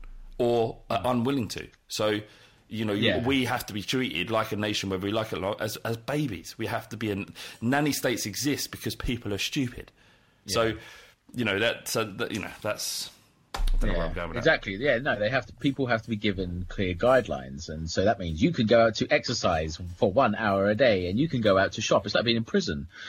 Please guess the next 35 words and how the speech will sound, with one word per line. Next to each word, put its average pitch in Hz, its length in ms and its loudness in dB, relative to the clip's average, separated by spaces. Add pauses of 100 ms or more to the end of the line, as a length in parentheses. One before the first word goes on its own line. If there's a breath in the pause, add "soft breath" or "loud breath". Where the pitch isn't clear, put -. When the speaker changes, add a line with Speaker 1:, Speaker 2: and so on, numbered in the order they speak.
(140)
Speaker 2:
It's 117 160 -2
like 113 300 4
you, 123 380 -2
people 151 300 0
need 123 360 4
a 95 80 -2
structure, 82 640 0
and 98 200 -4
footballers 110 420 0
are 98 60 -4
no 98 140 4
different. 92 440 0
They 92 360 4 (320 loud breath)
need 131 420 6
their 110 240 4
structure. 117 520 2
You 90 200 -2
train 120 320 2
at 95 80 -2
this 110 180 -2
time, 90 260 -2
you 92 120 -2
eat 113 220 0
at 87 60 -6
this 107 180 2
time, 87 280 -2
you 90 120 -2
play 104 400 4 (100)
a 101 100 -4
game 101 400 2
on 85 120 -6
Saturday 85 480 -4
at - 100 -10
three 92 200 -4
o'clock. 90 400 -2